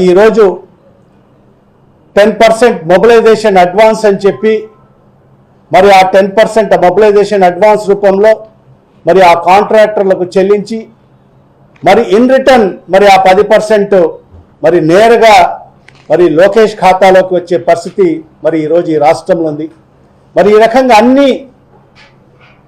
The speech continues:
అన్ని అంశాల్లో కూడా ఈరోజు అవినీతి జరుగుతుంది. మరి దీని మీద కూడా కులకుశంగా నిన్న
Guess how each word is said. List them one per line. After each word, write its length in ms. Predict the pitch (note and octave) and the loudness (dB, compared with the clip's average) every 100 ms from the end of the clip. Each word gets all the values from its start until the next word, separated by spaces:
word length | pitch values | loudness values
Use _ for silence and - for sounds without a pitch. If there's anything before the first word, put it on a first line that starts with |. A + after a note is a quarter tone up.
| _ - | _ -4
అన్ని 200 | F#3+ B3+ C4 | -2 2 2
అంశాల్లో 440 | B3 - B3 A#3+ A#3 | 0 0 2 2 2
కూడా 180 | A3+ A3+ G3+ | 2 2 4
ఈరోజు 320 | F#3 G3+ F#3 F3+ F3+ _ _ - E3 | 2 2 0 -4 -6 _ _ -2 0
అవినీతి 360 | F#3+ G3 F#3+ F3 | 2 -2 -2 -2
జరుగుతుంది. 520 | F3 F3 F3+ F3 F3 F3 _ _ _ _ _ _ _ _ _ _ _ - | -2 -2 -4 -4 -6 -8 _ _ _ _ _ _ _ _ _ _ _ -4
మరి 140 | F#3 F#3 | -2 -2
దీని 160 | A3 A3+ | -2 -2
మీద 180 | A#3 A3+ A3 | 0 0 2
కూడా 160 | A3+ G#3 F#3 - G3 | 2 4 2 0 0
కులకుశంగా 640 | G#3 G#3 G3 G3+ G3 F#3 D#3 - - _ _ _ - | 0 0 -2 0 2 2 2 -2 -14 _ _ _ -6
నిన్న 180 | E3+ F#3 | -2 0